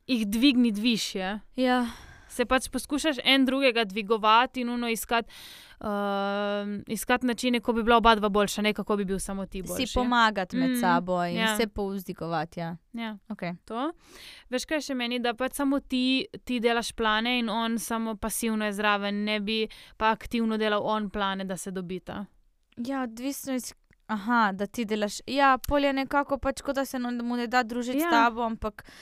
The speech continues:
Speaker 2: se, ker se kao more.
Speaker 1: V smislu, z eno, spet ena prijateljica. <laughs> Pač, p-, jaz sem se nehala družiti zato, ker se mi je zdelo, kot da samo jaz napišem: "Ej, se dobimo."
Speaker 2: Ja.
Speaker 1: Ker nismo bile več,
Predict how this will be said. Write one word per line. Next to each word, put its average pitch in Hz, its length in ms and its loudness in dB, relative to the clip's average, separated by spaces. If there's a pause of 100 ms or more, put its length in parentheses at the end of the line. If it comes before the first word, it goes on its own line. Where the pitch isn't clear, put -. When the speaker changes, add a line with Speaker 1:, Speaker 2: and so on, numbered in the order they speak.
(140)
Speaker 2:
se, 240 300 2
ker 220 180 -4
se 208 160 -4
kao 196 300 2
more. 170 520 0 (220)
Speaker 1:
V 233 100 -6
smislu, 254 520 -2 (340)
z 226 120 -8
eno, 233 200 -2
spet 208 340 -8
ena 202 160 -2
prijateljica. - 720 -2 (480)
<laughs> - 440 -12
Pač, 277 200 2 (120)
p-, - 300 -8
jaz 277 100 0
sem 311 120 2
se 294 100 -4
nehala 302 300 -2
družiti 294 300 -4
zato, 269 200 -4
ker 302 120 -6
se 285 160 -4
mi 277 120 2
je 277 80 2
zdelo, 277 280 2
kot 285 160 -2
da 285 80 -2
samo 277 240 0
jaz 262 260 2
napišem: 247 440 -4
"Ej, 233 100 -2
se 226 140 -8
dobimo." 214 580 -6
Speaker 2:
Ja. 220 340 -2 (360)
Speaker 1:
Ker 247 180 0
nismo 254 320 4
bile 240 180 4
več, 233 280 0